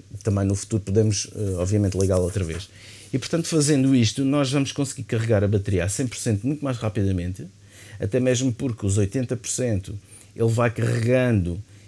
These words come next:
e vai carregando muito lentamente e só depois, quando, de acordo com a nossa utilização, é que vai carregar o restante. E, portanto, se nós retirarmos todas estas, eh, opções que nós colocamos, obviamente, para preservar a bateria,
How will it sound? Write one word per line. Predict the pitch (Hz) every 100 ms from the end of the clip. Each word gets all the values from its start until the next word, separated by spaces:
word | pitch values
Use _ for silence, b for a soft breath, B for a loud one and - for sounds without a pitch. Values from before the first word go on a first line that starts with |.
| b
e | -
vai | 113 120
carregando | 117 117 127 123 113 104
muito | 117 127 113 117
lentamente | 117 104 107 117 110 98 73
e | 113 110
só | - 131 123
depois, | 107 - 123 110
quando, | - - 131 151 147 123 98 82
de | - 107 120
acordo | 110 139 131
com | -
a | 110
nossa | 110 101
utilização, | 101 - 107 101 101 110 92
é | -
que | 107
vai | 120 117
carregar | 127 123 113 104
o | 92
restante. | - - 95 80 - 131 - - B B B -
E, |
portanto, | 113 - 143
se | - 147
nós | 147 147
retirarmos | - - 147 127 120 104
todas | - 139 127 117
estas, | 113 107 117 113 - -
eh, | - -
opções | 104 - - 110 98 90 - -
que | 151 131
nós | 117 117 104
colocamos, | - 104 120 107 101
obviamente, | 104 95 95 104 101
para | - 110 98
preservar | 98 104 92 92
a | 90
bateria, | 90 98 95 98